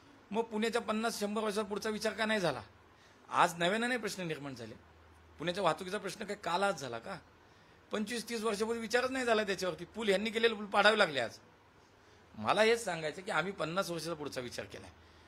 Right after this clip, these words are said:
आज आमच्याकडे शहरात बावीसशे मेट्रिक टन कचरा जनरेट होतो, पण आम्ही इतके प्रकल्प उभे केले, एकही किलो कचरा डंप होत नाही आज आमच्याकडे. एवढं मोठं शहर असून, साठ लाख लोकसंख्या असताना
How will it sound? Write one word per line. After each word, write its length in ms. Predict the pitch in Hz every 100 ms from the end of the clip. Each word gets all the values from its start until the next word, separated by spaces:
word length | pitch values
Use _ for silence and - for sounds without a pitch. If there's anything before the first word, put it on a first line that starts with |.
| - -
आज 160 | 185
आमच्याकडे 440 | 180 175 180 185 202
शहरात 260 | 156 165
बावीसशे 360 | 160 147 165 180
मेट्रिक 280 | 170 170 160
टन 120 | 170
कचरा 280 | 156 147 147
जनरेट 320 | 131 127 117
होतो, 160 | 107 - - - - - - -
पण 60 | - -
आम्ही 220 | 151 202
इतके 220 | 170 240
प्रकल्प 360 | 220 214 220 202
उभे 240 | 175 156
केले, 320 | 151 131 156 226 - - - - -
एकही 360 | 214 226 247 247
किलो 220 | 220 226
कचरा 280 | 220 202 202
डंप 200 | 190 185
होत 100 | 139 139
नाही 120 | 127
आज 80 | 113
आमच्याकडे. 720 | 107 104 98 - - - 147
एवढं 220 | 165 208
मोठं 200 | 202 208
शहर 220 | - 175
असून, 200 | 156 127
साठ 300 | 117 165 185
लाख 80 | 196 185
लोकसंख्या 440 | 170 165 139 131
असताना 280 | 113 -